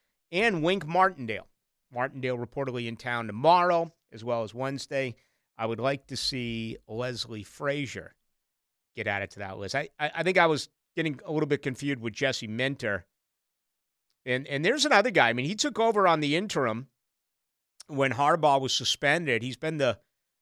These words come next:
the defensive coordinator at Michigan, uh, since twenty twenty-two. He's only forty years of age. So if that thing blows up at Michigan, and I don't know if he'll get an opportunity to,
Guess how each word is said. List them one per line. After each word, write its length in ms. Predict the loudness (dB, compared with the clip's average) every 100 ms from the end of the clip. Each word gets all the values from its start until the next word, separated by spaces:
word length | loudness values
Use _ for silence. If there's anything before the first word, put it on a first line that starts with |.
| _
the 140 | -4 -2
defensive 500 | 0 0 0 0 -6
coordinator 480 | 0 0 2 2 0
at 80 |
Michigan, 640 | 0 -4 -2 -2 -2 -2 -6 _ _ _ _ -6
uh, 220 | -2 0
since 520 | 0 0 0 -2 -6 -10
twenty 240 | -6 -2 -2
twenty-two. 560 | -4 -4 -4 0 0
He's 200 | 0 -2
only 160 | -2 -2
forty 600 | -4 0 0 0 -4 -14 -14
years 420 | -4 0 0 -2
of 120 | -2
age. 460 | -2 -2 -8 _ _ _ _ _ _ _ _ _ _
So 480 | -2 2 4 2 0 _ _ _ _ _ _ _ -2
if 260 | -2 -2
that 300 | 4 4 4
thing 200 | 0 -2
blows 420 | 2 6 6 6 4
up 180 | 2
at 80 | 0
Michigan, 720 | -2 -2 -2 -4 -4 -8 -12 _ _ _ _ _ _ _ -4
and 160 | 2
I 80 | 4
don't 100 | 4
know 80 | 2
if 100 | 0
he'll 180 | -2 0
get 240 | 4 4
an 80 | 6
opportunity 720 | 4 2 -2 -4 -4 -2 -2
to, 180 | -2